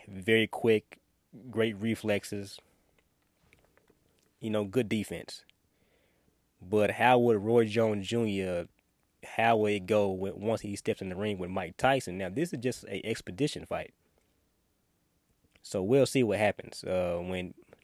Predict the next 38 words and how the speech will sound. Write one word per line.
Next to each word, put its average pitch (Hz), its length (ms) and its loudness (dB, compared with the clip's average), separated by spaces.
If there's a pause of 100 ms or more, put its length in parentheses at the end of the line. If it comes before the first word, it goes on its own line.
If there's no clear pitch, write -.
(140)
Mike 104 240 0
Tyson 98 300 2
gets 101 140 -2
in 104 120 -4
the 92 80 -4
ring 98 340 -4
with 90 200 -6 (840)
Roy 104 400 2
Jones 101 360 0
Junior, 135 280 4
but 104 220 -2
we 120 260 0
wish 123 380 6
Mike 117 260 4
the 98 80 -2
best 110 360 4
and 87 120 -6
hope 101 260 0
that, 95 120 0
you 92 100 -2
know, 92 140 -2
he 98 160 -4
gets 95 240 -4
his 90 160 -6
rest 131 400 2
and, 90 120 -6
you 95 100 -4
know, 90 100 -4
he's, 90 360 -6 (880)
he's 120 200 0
in 95 120 -4
good 101 140 -4
health 117 340 4
for - 80 -2
this 92 160 -2
fight, 101 320 2
man. 95 280 -2
And, 85 240 -8